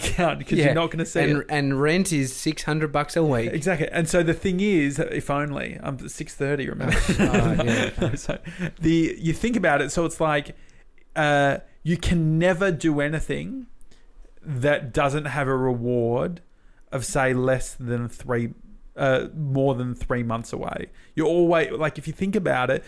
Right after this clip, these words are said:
Speaker 1: we can do things that are small that adds to a bigger thing, but I've never felt that I've been able to actually say,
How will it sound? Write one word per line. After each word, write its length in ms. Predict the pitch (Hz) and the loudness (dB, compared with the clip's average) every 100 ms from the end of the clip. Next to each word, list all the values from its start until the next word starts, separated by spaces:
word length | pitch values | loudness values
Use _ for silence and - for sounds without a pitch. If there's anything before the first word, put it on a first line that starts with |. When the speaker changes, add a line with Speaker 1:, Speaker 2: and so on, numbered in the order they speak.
| - - | -12 -2
Speaker 1:
we 100 | 175 | 0
can 180 | 202 175 | 2 4
do 200 | 190 190 | 4 2
things 560 | - 185 190 208 208 | 0 0 0 0 -2
that 280 | 208 196 - | 0 -2 -2
are 60 | 147 | -8
small 760 | - - 165 160 143 147 208 | -8 -6 -2 2 2 0 -2
that 200 | 175 151 - | -4 -4 -2
adds 320 | 147 147 - | -2 -2 -4
to 140 | - 139 | -2 -2
a 40 | |
bigger 300 | 117 139 139 | 0 0 0
thing, 480 | 135 156 180 320 302 - - - - - - - - | -2 -2 -2 -6 -10 -16 -20 -20 -20 -20 -20 -20 -2
but 120 | 151 | 0
I've 240 | 160 151 139 | 2 0 0
never 380 | 143 151 151 | 0 2 0
felt 460 | 143 - 131 131 139 | -2 0 2 2 0
that 100 | 131 | 2
I've 180 | 127 120 | 2 2
been 160 | 131 | 0
able 320 | 127 123 123 120 | 0 0 0 0
to 240 | - - | -2 -4
actually 380 | 135 - 147 127 | -6 -4 -4 -2
say, 260 | - 123 | 0 0